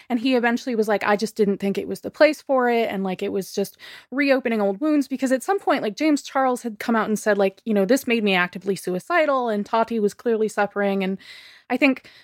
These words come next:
because Shane wants to paint himself as, like, a good guy and wants to keep his popularity, he couldn't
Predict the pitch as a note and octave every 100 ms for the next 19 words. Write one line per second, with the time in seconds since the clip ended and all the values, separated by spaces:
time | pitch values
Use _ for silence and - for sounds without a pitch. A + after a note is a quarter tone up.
0 | - A#3 B3+ A#3+ - C4+ C4 B3+ A3+ A#3
1 | A#3 - - A3 A3+ G#3 G#3 - G3 G3
2 | - F#3+ F#3+ F#3+ - G3 F3+ G#3 B3 G#3+
3 | F#3 F#3+ G3+ G3 G3 - G#3+ G#3+ G3+ -
4 | G3 F#3+ G3 A#3+ A3+ G#3+ G3 G#3+ - B3
5 | G#3+ G#3 F#3+